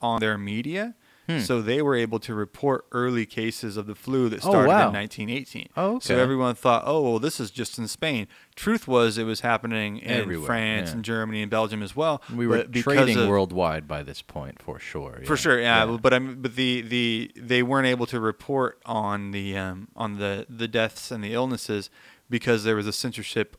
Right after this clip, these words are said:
Speaker 1: on their media. So everyone
Speaker 2: Yeah.
Speaker 1: thought, like, "Well, it's just happening in Spain."
Speaker 2: It's kinda like how we hear so many bad stories about Floridians. It's
Speaker 1: That's
Speaker 2: because
Speaker 1: exactly what
Speaker 2: they
Speaker 1: I thought, yeah.
Speaker 2: don't have any censorship. Or actually, they're in, they're,
Speaker 1: They
Speaker 2: they're
Speaker 1: have different
Speaker 2: forced to,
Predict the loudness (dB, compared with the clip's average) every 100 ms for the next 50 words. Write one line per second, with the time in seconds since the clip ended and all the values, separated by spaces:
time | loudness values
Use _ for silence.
0 | -2 0 2 0 0 -4 -6 -8 -10 -20
1 | -20 -8 -2 -2 0 2 4 4 2 2
2 | 2 2 0 2 2 2 -4 _ -6 -6
3 | -8 -4 -4 0 0 0 -2 -4 -4 -2
4 | -2 -2 -6 -16 -20 -18 -12 0 4 4
5 | 4 2 0 0 0 0 -2 -2 -2 -2
6 | -4 -4 -6 -4 -8 -6 -4 -6 -6 -6
7 | -8 -8 -8 -4 -2 0 -2 -8 -8 -4
8 | -2 0 0 0 4 4 4 4 4 6
9 | 6 4 0 0 2 6 6 6 0 0
10 | 0 -2 -6 -6 -6 -8 -8 -8 -6 -8
11 | -2 2 2 2 0 0 0 -2 -4 _
12 | -4 -2 -2 0 0 2 2 6 6 4
13 | -2 -8 -14 -8 -2 0